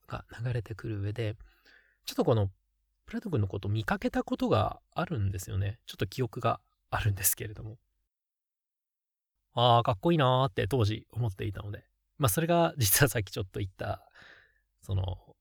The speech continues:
思い入れっていうところにもつながってくるんですけど、まさか巡りめくってさせていただけるっていうのは、とても素晴らしい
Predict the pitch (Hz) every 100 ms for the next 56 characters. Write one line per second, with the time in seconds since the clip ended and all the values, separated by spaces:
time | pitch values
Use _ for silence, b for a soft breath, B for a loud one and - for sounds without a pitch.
0 | - 110 117 107 107 - 110 104 120 101
1 | 95 - 104 104 107 98 107 110 113 -
2 | 107 113 _ B B B B 143 185 147
3 | 117 117 120 120 117 117 - 113 - _
4 | _ _ _ _ _ - 113 113 - 98
5 | 101 101 - 95 _ - 101 98 - _
6 | _ _ _ _ _ _ _ _ _ _
7 | - 107 98 92 113 110 101 - 110 -